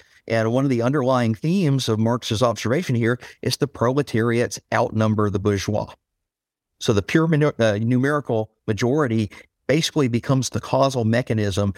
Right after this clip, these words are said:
that allows Marx to predict that socialism will eventually succeed. It's guaranteed. It's scientifically assured to be ascendant. All we need to do is awaken the proletarian class to assert its, uh, well, basically a class consciousness theory that emerges from this, but to basically assert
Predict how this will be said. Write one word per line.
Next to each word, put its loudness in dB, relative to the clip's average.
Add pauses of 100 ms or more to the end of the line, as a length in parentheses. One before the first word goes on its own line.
(180)
that 2
allows 2
Marx 0
to -14
predict 0
that -4
socialism 0
will 0
eventually 0
succeed. -4 (240)
It's 0
guaranteed. 0
It's -6
scientifically 0
assured 0 (220)
to -2
be 0
ascendant. -2 (260)
All 2
we 0
need 0
to 0
do 0
is 0
awaken 0
the -2
proletarian 0
class -2 (240)
to 0
assert 0
its, -4
uh, 2
well, -2
basically -2
a -6
class -4
consciousness -2 (380)
theory 2
that -2
emerges 0
from 0
this, 0
but -4
to -6
basically -2
assert -2